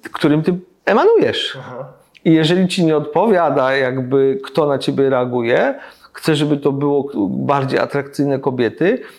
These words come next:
Speaker 1: to ty musisz w sobie zmienić siebie
Speaker 2: Mhm.
Speaker 1: i swoje postrzeganie siebie i one intuicyjnie wtedy to wyczują, będą na to reagować.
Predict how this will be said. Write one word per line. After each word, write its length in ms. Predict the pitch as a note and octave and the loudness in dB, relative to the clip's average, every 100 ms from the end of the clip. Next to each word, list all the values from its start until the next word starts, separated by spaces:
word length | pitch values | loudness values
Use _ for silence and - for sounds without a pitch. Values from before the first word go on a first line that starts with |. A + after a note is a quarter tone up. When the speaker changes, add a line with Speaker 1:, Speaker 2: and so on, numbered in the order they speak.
| _ | _
Speaker 1:
to 100 | A#2+ | -10
ty 160 | - E3+ | -2 0
musisz 420 | F#3+ D3 - - | 2 0 -4 -8
w 40 | |
sobie 300 | - E3 D3 | -4 -2 0
zmienić 560 | B2 C3 D#3 C#3+ A#2+ C3+ | 0 0 0 0 -2 -4
siebie 480 | - F3 B2+ G#2 B2 | -2 -2 0 0 0
Speaker 2:
Mhm. 200 | G3+ A#2+ | -2 -6
Speaker 1:
i 60 | C#3 | -8
swoje 340 | - D#3+ D#3+ | -4 -2 -2
postrzeganie 600 | D#3+ C#3+ - C#3+ C#3+ D3 | -2 -6 -2 -2 0 -2
siebie 320 | - C3 D#3 | -2 -2 0
i 240 | F4 F3 - | 0 -2 0
one 260 | E3 G3+ | 0 2
intuicyjnie 560 | F#3 D#3+ D3 - F3 F3 | 0 0 -4 -2 -2 -2
wtedy 280 | E3+ D3+ D3+ | -2 -4 -4
to 140 | D3 | -4
wyczują, 440 | C#3+ D3 A#3+ F3+ D3+ | -4 -2 0 2 2
będą 200 | D#3+ E3 | 0 0
na 100 | D#3+ | -2
to 140 | D#3+ | -2
reagować. 540 | E3+ G3+ C4 C#3 B2+ | -2 0 0 0 -4